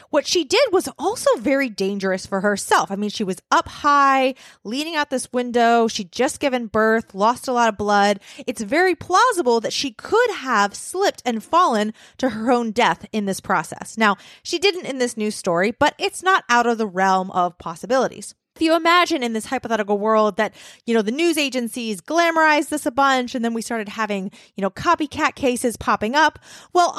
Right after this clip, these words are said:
obviously there would be a town hall meeting to address this epidemic of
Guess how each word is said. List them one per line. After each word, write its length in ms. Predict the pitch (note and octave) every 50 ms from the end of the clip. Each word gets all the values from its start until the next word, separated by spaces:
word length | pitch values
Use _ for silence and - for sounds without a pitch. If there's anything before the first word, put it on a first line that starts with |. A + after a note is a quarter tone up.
| G4 A#4+
obviously 380 | A4+ G#4 G4+ - - F4 D#4
there 120 | B3 C4 B3
would 120 | B3+ A#3
be 100 | G#3 A#3+
a 80 | G3+ F#3
town 380 | - - - C#4+ C#4 C4 B3+
hall 240 | B3 - A3+ G#3+ G3
meeting 320 | F#3 F#3 F3+ F3+ F#3 G3
to 180 | G3 - B3 A#3
address 560 | - A3 F#3 - - C#4 G4 A#4+ - - - -
this 220 | - B3 - - - -
epidemic 640 | C4 C4+ C4+ A#3+ G3 - E4 G#4 D#4+ A3+ - - -
of 220 | A#3 A#3 A3+ G#3